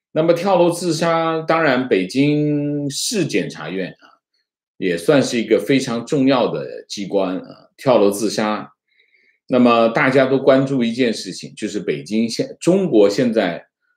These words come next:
整个政法系统正在发生的一场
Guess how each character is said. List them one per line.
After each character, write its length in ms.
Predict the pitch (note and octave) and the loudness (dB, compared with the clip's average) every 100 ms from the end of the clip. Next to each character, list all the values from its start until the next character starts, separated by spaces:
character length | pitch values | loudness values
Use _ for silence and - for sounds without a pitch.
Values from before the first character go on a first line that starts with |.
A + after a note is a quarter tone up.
| _ | _
整 380 | - G#2+ E2+ D#2+ | 0 2 2 -2
个 140 | E2+ E3 | 4 4
政 260 | G#3 F#3 | 4 2
法 200 | - D2 | -2 -6
系 220 | - D#3 | -6 -4
统 240 | B2 E2+ D2+ | -4 -6 -8
正 200 | - B2+ | -4 -2
在 160 | A2 F#2+ | -2 -2
发 240 | C#3 B2+ | -2 -2
生 260 | B2 B2 A#2 | -2 -2 -2
的 60 | |
一 140 | A#2+ A#2 | -2 -4
场 280 | - D2+ | -6 -14